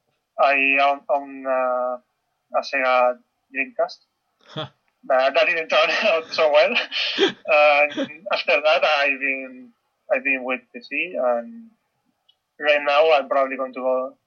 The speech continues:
Speaker 1: to buy the P S four.
Speaker 2: Ah. Do
Speaker 1: Um, yeah.
Speaker 2: What are your favorite, name your top five P C games of all time your, that you've enjoyed playing.
Speaker 1: Wow. <laughs>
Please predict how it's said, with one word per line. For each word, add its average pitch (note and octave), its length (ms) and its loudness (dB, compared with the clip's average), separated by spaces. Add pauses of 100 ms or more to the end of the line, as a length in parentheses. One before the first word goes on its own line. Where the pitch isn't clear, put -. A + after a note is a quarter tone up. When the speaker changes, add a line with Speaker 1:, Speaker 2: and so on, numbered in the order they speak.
Speaker 1:
to C#3 80 -14
buy C3 180 2
the B2 520 -6 (100)
P C3+ 120 -10
S A#2+ 200 -8
four. C#3 220 -2 (600)
Speaker 2:
Ah. A#2 260 -8 (1300)
Do C3+ 80 4
Speaker 1:
Um, A#2+ 320 2 (880)
yeah. C3 100 -4 (340)
Speaker 2:
What E3 240 0
are G3+ 40 0
your F#3+ 180 -2
favorite, F3 580 -2 (580)
name F#3 500 -2
your D#3+ 180 -2
top F3+ 520 -2 (160)
five E3 560 0 (440)
P F#3+ 240 -4
C F3 280 -6
games C#3 460 -4 (220)
of B2+ 180 -10
all B2+ 160 2
time A2+ 280 -10
your, A2 140 -12 (280)
that B2+ 120 -10
you've A2+ 300 -14 (100)
enjoyed A2 320 -10
playing. G#2 240 -14
Speaker 1:
Wow. D#3 480 4
<laughs> C#3 640 0